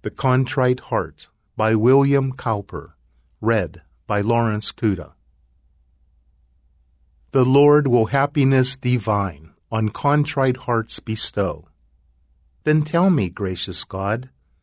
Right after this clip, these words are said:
is mine a contrite heart or no?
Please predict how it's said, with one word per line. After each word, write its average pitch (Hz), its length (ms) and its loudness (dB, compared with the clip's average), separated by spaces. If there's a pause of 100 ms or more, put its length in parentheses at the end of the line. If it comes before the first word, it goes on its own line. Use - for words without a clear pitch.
(220)
is 113 220 0
mine 120 320 2
a 110 100 -6
contrite 117 600 -2
heart 120 400 -4 (560)
or 107 160 0
no? 92 400 -2